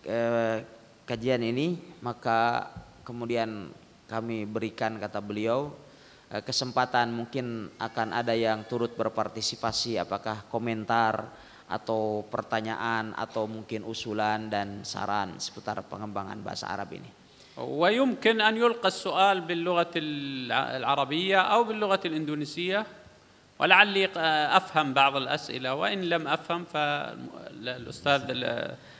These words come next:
Speaker 2: جاهز للترجمة.
Speaker 1: Boleh juga antum menyampaikan pertanyaan atau, eh, pernyataan antum dengan menggunakan bahasa Arab atau bahasa Indonesia. Insya Allah saya juga bisa paham bahasa Indonesia. Kalau nanti mentok ya kan, nanti saya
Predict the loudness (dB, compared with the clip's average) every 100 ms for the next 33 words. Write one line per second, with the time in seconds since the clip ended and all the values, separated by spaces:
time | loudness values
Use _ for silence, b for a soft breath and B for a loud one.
0 | B 10 10 8 0 -2 -2 -2 -2 -4
1 | -6 -12 -16 B B B -14 -4 2 4
2 | 4 4 4 4 -4 -2 -2 0 0 2
3 | 0 -2 -8 -6 -2 -2 0 0 0 -2
4 | -6 -8 -6 -2 0 -2 -4 -4 0 0
5 | 0 -4 -4 -4 -4 -4 -4 -4 -4 -2
6 | -4 -4 -6 -4 0 2 2 0 -2 -2
7 | -2 -4 -2 0 -2 -2 -4 -4 -2 -2
8 | -2 -2 -2 -2 -2 -6 -4 -4 -4 -4
9 | -4 -4 -4 -6 -8 -8 -8 -10 -10 -18
10 | -20 -20 -20 B B B B B B -4
11 | -2 -2 -4 -4 -6 -4 -4 -4 -8 -6
12 | -10 -10 -10 -10 -8